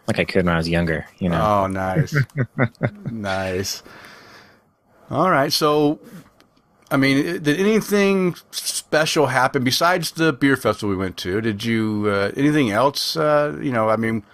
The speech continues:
Speaker 2: I know I was there. I know we brewed some beer, or at least you brewed beer, and I watched.
Speaker 1: Yeah, I brewed, we brewed a pale ale. You picked out the hops, got some, uh, Equinox and Mosaic in there.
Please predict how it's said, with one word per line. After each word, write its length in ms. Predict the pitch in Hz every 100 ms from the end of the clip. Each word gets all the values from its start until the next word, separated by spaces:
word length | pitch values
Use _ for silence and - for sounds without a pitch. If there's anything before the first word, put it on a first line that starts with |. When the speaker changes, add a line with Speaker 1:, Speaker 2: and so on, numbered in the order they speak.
| - - _
Speaker 2:
I 100 | 120
know 160 | 135 135
I 160 | 135
was 220 | 156 120 92
there. 360 | 101 113 131 120
I 60 |
know 100 | 120
we 140 | 135 120
brewed 320 | 98 120 135
some 200 | - 113
beer, 540 | 120 143 165 117 156 - _ _ _
or 60 | 117
at 40 |
least 300 | 139 - - 120
you 180 | 135 165
brewed 320 | 143 135 104
beer, 480 | 117 131 139 151 156
and 260 | 120 113
I 140 | 117 135
watched. 720 | 110 151 110 - - - - _ -
Speaker 1:
Yeah, 240 | 117 95
I 20 |
brewed, 400 | 90 104 107 110
we 100 | 117
brewed 200 | 95 101
a 40 | 85
pale 300 | - 117 104
ale. 340 | 98 123 147 -
You 120 | 101
picked 200 | - -
out 140 | 101 95
the 100 | 90
hops, 480 | 95 120 - -
got 180 | - 92
some, 240 | - 92 - _ -
uh, 320 | 98 80 80 - - -
Equinox 600 | 92 92 92 101 107 -
and 80 |
Mosaic 480 | 85 80 90 98 98
in 120 | 107 104
there. 360 | 107 117 131